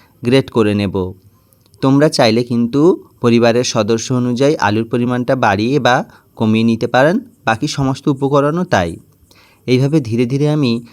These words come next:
গ্রেটারের মধ্যে আলুগুলো খুব সুন্দরভাবে গ্রেট করে নিচ্ছি। তবে এখানে গ্রেট করা আলুর পরিবর্তে আপনারা সেদ্ধ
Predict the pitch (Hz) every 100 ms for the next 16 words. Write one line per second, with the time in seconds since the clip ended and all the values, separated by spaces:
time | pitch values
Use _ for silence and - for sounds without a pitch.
0 | _ 113 117 117 120 127 120 110 101 123
1 | 156 - _ - 107 107 107 117 180 359
2 | - _ - - 151 - 107 110 117 131
3 | 156 131 101 - 98 95 98 98 - -
4 | 92 - _ _ _ - _ _ _ -
5 | 135 165 131 143 - - 117 147 151 123
6 | 147 _ _ _ _ _ 98 113 117 -
7 | 139 143 104 110 123 131 131 139 139 -
8 | 123 131 127 143 - - 113 110